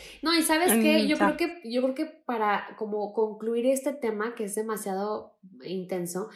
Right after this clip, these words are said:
Speaker 1: yo creo que cuando,
Speaker 2: <laughs>
Speaker 1: cuando te hacen ghosting, lo que debemos hacer es afrontar lo ocurrido, no,
Speaker 2: Ay, claro.
Speaker 1: no culparnos y permitirnos sentir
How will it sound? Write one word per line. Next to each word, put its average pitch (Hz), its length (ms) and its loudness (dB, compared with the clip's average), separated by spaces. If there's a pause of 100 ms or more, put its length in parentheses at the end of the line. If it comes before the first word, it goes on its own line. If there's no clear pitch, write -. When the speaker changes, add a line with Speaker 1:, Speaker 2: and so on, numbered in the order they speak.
(480)
Speaker 1:
yo 240 140 0
creo 311 200 0
que 349 320 -4
cuando, 254 340 4
Speaker 2:
<laughs> 285 360 6
Speaker 1:
cuando 247 420 2
te 262 80 2
hacen 269 400 2
ghosting, 262 500 0 (160)
lo 220 200 0
que 220 140 -2
debemos 233 540 -4
hacer 214 480 -2
es 208 220 -4
afrontar 202 680 -2
lo 453 200 4
ocurrido, 220 680 0 (460)
no, 233 340 -2
Speaker 2:
Ay, 220 140 10
claro. 202 300 8
Speaker 1:
no 285 180 8
culparnos 269 1080 4 (300)
y - 300 -6
permitirnos 294 800 2
sentir 262 600 0